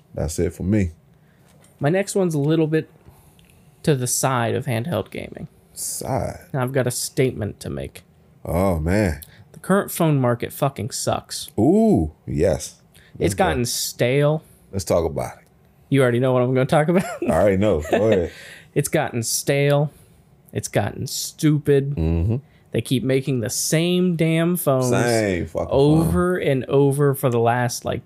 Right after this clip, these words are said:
Speaker 2: ten years.
Speaker 1: Ooh, look, another camera.
Speaker 2: Yeah, look, the camera's slightly bigger. Oh, look, we added a second camera.
Speaker 1: They
Speaker 2: Oh,
Speaker 1: make
Speaker 2: look,
Speaker 1: these phones for
Speaker 2: we
Speaker 1: women.
Speaker 2: added a third ca-, <laughs> yeah.
Speaker 1: These phones are for women.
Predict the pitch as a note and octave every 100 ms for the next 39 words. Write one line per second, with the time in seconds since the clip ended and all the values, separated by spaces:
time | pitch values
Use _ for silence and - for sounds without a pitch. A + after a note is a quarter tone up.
0 | - - D#3 C#3+ B2+ A2 - - D4+ A#2+
1 | F2+ D3 G2+ - _ - - F#2+ D#2+ G2
2 | - C3 C3 G2 D#2+ D#2+ - D3+ F#3 E3+
3 | C#3 F#3+ - - F#3 G#3 D3+ - - -
4 | B2+ - C3 B2+ B2+ - - G3+ G3+ G#3
5 | - B2+ A#2 A#2+ B2 C#3 D3 - - F#3
6 | - C#3 - A2 G#2+ - - G#3 A3 -
7 | E3 D#3+ - C#3+ B2+ D3 E3 F3 - G3+
8 | G#3 E3+ - - D3 C#3+ - E3+ - -
9 | D#3+ - - _ C3 A#2 E2+ D#2+ D#2+ D2
10 | D2 D#2